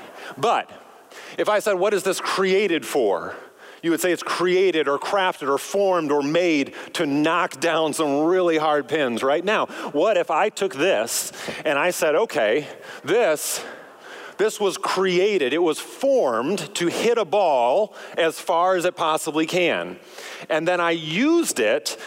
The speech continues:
to hit a ball as hard as I possibly could."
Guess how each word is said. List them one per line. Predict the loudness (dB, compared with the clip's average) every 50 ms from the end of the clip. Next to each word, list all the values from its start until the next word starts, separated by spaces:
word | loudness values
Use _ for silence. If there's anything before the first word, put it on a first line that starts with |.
| -10 -4
to | -2 0 0
hit | 2 2 2
a | 2
ball | 0 -2 -2 0 2 4 4 4 4 4 4 4 4 4 2
as | 2 0 0
hard | 0 0 2 2 2 2
as | 2 2
I | 2 0
possibly | 2 2 0 0 0 0 -2 -2 -2 -2 -2
could." | 0 0 0 2 0 0 -4 -8